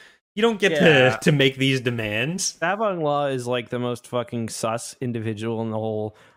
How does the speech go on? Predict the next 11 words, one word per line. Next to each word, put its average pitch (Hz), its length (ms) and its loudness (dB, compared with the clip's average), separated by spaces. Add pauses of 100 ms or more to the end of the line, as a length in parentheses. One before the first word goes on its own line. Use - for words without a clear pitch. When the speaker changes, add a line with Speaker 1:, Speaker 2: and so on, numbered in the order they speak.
Speaker 2:
other 127 260 -2
than 120 380 -2
Vicky 117 280 -6
Shesh. 113 400 -4 (420)
'Cause, 147 120 -6
like, 151 260 -4 (480)
the 156 60 -10
whole 185 160 -2
thing, 139 340 -2
the 123 80 -4
book 156 200 -4